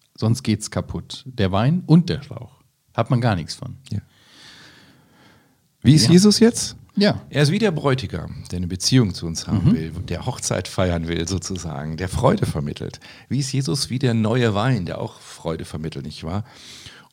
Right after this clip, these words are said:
Speaker 2: Oder nicht wie ein geflicktes Kleid, wo du denkst, „Ah, da reißt schon alles ab“, sondern wie ein neues Kleid. Du bist schick angezogen,
Speaker 1: Mhm.
Speaker 2: du hast ein neues Kleid.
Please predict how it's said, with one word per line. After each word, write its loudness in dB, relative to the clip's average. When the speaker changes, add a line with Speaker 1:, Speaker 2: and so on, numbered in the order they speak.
Speaker 2:
Oder 0
nicht -10
wie -6
ein -6
geflicktes -10
Kleid, -6
wo -10
du -10
denkst, -8
„Ah, -10
da -12
reißt -6
schon -10
alles -6
ab“, -8
sondern 0
wie 4
ein 8
neues 4
Kleid. -14
Du -16
bist -12
schick -10
angezogen, -4
Speaker 1:
Mhm. -4
Speaker 2:
du -2
hast -4
ein -6
neues 2
Kleid. -10